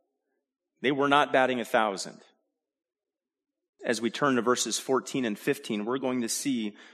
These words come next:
the tone of this postcard to Pergamum shift.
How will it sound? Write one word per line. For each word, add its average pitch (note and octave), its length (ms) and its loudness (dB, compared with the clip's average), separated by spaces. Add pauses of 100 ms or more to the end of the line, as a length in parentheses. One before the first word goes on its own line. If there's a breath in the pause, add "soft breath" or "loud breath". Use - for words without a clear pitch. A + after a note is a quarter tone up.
(120)
the A#2 80 0
tone A#2+ 640 -2 (240 loud breath)
of A#2 160 2
this A#2+ 180 -2
postcard A#2+ 760 0
to G#2 80 -6
Pergamum A2 640 -2
shift. - 600 -6